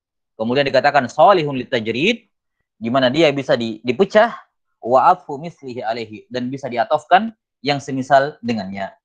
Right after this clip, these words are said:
Nanti akan diterangkan seba-, eh, oleh Al-Kafrawi rahimahullah. Nahwu qaulika ja'az zaidun. Wa irabuhu ja'a fi'lun madhi, wa zaidun fa'ilun marfu',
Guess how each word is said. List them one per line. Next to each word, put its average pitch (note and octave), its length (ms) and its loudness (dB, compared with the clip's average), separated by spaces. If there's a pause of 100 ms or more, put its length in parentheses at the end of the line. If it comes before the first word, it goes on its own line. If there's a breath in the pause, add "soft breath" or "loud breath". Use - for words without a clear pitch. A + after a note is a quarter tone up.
(140)
Nanti D3 220 0
akan D#3 160 2
diterangkan C#3+ 340 0
seba-, B2+ 240 0
eh, A#2+ 240 2
oleh C3 240 4 (320)
Al-Kafrawi B2 480 0
rahimahullah. G2 560 -6 (240)
Nahwu C#3 380 -2
qaulika D3+ 500 4
ja'az B2 720 4
zaidun. G#2 480 -6 (1040)
Wa A2 140 0
irabuhu C3+ 500 2
ja'a B2 320 2
fi'lun B2+ 240 -8
madhi, B2+ 480 -2
wa A2 160 -10
zaidun A#2 480 -8
fa'ilun B2 400 -2
marfu', - 400 -6